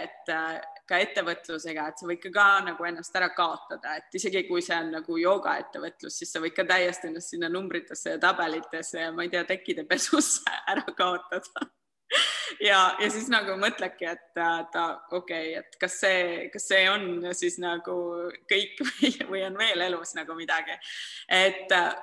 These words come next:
võib-olla nagu minu unistus, kui ma nagu, ma ei vasta nagu nii konkreetselt, et, äh, vaid pigem on see nagu selline laiem, et,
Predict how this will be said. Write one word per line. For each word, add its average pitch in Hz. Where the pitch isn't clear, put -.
võib-olla 277
nagu 240
minu 226
unistus, 220
kui 175
ma 170
nagu, -
ma 233
ei 190
vasta 240
nagu 165
nii 196
konkreetselt, -
et, 165
äh, 160
vaid 190
pigem 247
on 180
see 185
nagu 170
selline 202
laiem, 175
et, 160